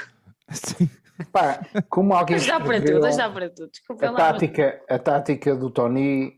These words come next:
Speaker 2: a tática abelha. Vai lá uma vez e pica.
Speaker 3: <laughs> Eu ouvi essa no final onze e fartei-me de rir, opa. Olha,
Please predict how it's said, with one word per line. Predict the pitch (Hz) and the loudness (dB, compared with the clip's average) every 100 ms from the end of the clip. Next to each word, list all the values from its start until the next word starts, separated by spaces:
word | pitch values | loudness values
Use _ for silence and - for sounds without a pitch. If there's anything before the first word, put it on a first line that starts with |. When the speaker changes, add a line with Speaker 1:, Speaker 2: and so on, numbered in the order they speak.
| - | -10
Speaker 2:
a | 117 | -2
tática | 127 127 123 - 113 | 0 0 -6 -4 0
abelha. | 117 110 104 - _ _ _ | 0 0 -4 -10 _ _ _
Vai | 120 123 | 0 2
lá | 131 | 2
uma | 131 | 0
vez | 120 117 | -2 -4
e | 113 | -4
pica. | 117 107 - | -6 -6 -8
Speaker 3:
<laughs> | - - 427 427 - 453 123 156 - - _ 269 | -10 -4 -4 -2 -4 -4 -2 -2 -2 -8 _ -2
Eu | 254 | 0
ouvi | 254 247 233 | 2 2 2
essa | 214 - 254 | 2 2 4
no | 254 - | 2 2
final | - 214 208 | 0 0 2
onze | 208 240 233 | 2 2 -2
e | |
fartei-me | 233 240 208 233 226 | -2 -4 0 -2 0
de | 226 220 | 0 0
rir, | 208 208 220 | 0 -2 -2
opa. | 226 214 - - 208 - - - - - | -4 -6 -8 -10 -10 -16 -16 -8 -6 0
Olha, | 240 214 196 | 2 2 0